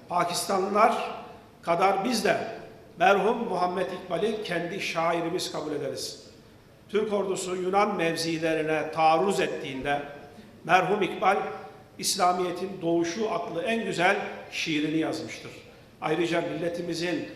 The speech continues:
kutlu gayeye ulaşmak için ateşle imtihan edildiğini anlatmış ve şu dizeleri yazmıştır. Osmanlıların üzerine bir keder dağı yıkılmışsa sen hiç üzülme. Çünkü şafak Yüz bin yıldızın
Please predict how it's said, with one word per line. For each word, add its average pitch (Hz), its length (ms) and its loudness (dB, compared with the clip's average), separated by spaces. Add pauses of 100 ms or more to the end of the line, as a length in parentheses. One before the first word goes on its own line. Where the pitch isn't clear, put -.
(280)
kutlu 220 340 -4
gayeye 170 460 6 (100)
ulaşmak 175 400 0
için - 400 -6 (320)
ateşle 180 560 2
imtihan 165 360 0
edildiğini 160 580 -2
anlatmış 156 720 -2 (240)
ve 175 80 -4
şu 175 220 -6 (140)
dizeleri 156 420 0
yazmıştır. 135 520 -4 (560)
Osmanlıların 185 800 0
üzerine 160 460 -2
bir 160 280 -4
keder 190 420 2
dağı 151 260 2
yıkılmışsa 160 680 -2 (360)
sen 180 280 0 (120)
hiç 190 160 -6
üzülme. 170 400 0 (520)
Çünkü 185 280 -6
şafak - 680 2 (400)
Yüz 208 320 -2
bin 170 320 -2
yıldızın 165 600 -4